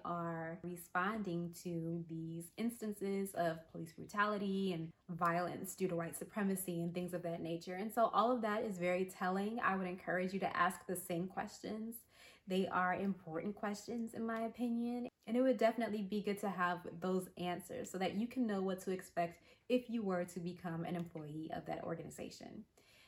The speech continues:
And then the final interview typically comes after that, from my experience, which is a day-long affair. <laughs> Before covid, it would be the on-site,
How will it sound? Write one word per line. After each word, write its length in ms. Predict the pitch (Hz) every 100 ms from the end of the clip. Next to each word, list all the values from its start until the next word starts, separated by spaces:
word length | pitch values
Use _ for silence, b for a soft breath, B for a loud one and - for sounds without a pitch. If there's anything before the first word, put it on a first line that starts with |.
| B 226
And 180 | 233 233
then 320 | 254 262 262
the 140 | 240 240 -
final 380 | 220 233 262 262
interview 480 | 196 196 175 185 185
typically 500 | - 208 226 226 220
comes 280 | 202 190 -
after 320 | 180 180 190
that, 340 | 170 165 180 -
from 120 | 180 175
my 140 | 170
experience, 760 | 170 - - 170 165 165 165 -
which 300 | 185 180 - -
is 500 | 185 180 180 175 175 - _ b b b b -
a 180 | 202 208 190
day-long 520 | 214 262 277 220 208
affair. 600 | - - 165 170 190 220 -
<laughs> 80 | 196
Before 600 | 247 170 202 214 214 208
covid, 640 | 190 175 170 170 170 170 -
it 100 | 196
would 140 | 175
be 220 | 190 185
the 140 | 175 -
on-site, 540 | 156 160 - -